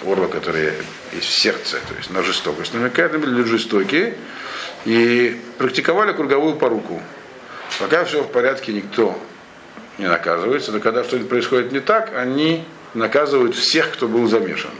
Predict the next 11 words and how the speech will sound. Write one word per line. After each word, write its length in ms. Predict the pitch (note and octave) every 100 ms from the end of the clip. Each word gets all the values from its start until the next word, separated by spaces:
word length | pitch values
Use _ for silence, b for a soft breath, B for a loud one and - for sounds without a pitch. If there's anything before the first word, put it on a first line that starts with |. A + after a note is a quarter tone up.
| -
Неважно, 480 | A#2+ D3 A#2 F#2+ E2+
в 60 |
каком, 240 | - F#2+ G#2
в 300 | - - -
какой 220 | F#2+ G2+
степени. 440 | - E2+ - D2+ -
Поэтому 520 | G#2 B2 B2+ B2 A#2 A#2+ B B B
любые 380 | G#2+ A#2+ D3 D3
действия 600 | B2+ C3+ B2+ - A2 A2
Шимшина, 500 | G#2 C3+ A#2 G#2 F2
как 180 | E2+